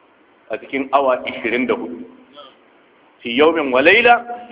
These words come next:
buniya lahu bihinna baytun fil janna. Allah zai gina masa gida dan karere a cikin gidan aljanna. Eh,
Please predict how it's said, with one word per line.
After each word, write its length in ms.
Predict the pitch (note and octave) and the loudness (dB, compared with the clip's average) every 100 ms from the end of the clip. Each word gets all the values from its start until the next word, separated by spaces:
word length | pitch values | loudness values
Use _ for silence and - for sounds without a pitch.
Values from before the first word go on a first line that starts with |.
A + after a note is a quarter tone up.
| - - - _ - | -20 -20 -20 _ 2
buniya 400 | D#3+ G3+ B3 A3 | 4 6 4 4
lahu 320 | A3 G#3+ G3+ | 2 0 -2
bihinna 480 | F#3+ G3 A3+ G#3+ G3 | -2 -2 -2 -2 0
baytun 400 | A3 G#3+ G3 F#3 | 0 0 -6 -2
fil 160 | F3+ | -4
janna. 400 | E3+ G#3+ A3+ G#3+ D#3 - - - A#2 - B2+ - - _ - | 2 0 2 0 -2 -6 -14 -12 -12 -12 -14 -16 -20 _ -4
Allah 240 | C#3 D3 C3 | 0 4 4
zai 120 | C#3 B2+ | 2 0
gina 220 | C3+ B2 | 0 0
masa 220 | A#2 A#2 A2 | 0 -6 -10
gida 280 | A#2+ B2 B2 | -6 0 0
dan 240 | B2+ C#3+ C#3+ | 0 -4 -2
karere 400 | D#3+ D3+ D3 B2 | -2 -2 -2 -4
a 60 | G#2 | -8
cikin 160 | - A#2+ | -14 -14
gidan 240 | A2 A2 | -10 -10
aljanna. 320 | A2+ F#2+ - - - - - - _ _ _ _ _ _ _ _ _ _ _ G3 - _ - _ _ _ _ | -10 -12 -14 -14 -20 -20 -20 -20 _ _ _ _ _ _ _ _ _ _ _ -20 -20 _ -20 _ _ _ _
Eh, 460 | B2+ A2 G2 - | 2 2 0 -8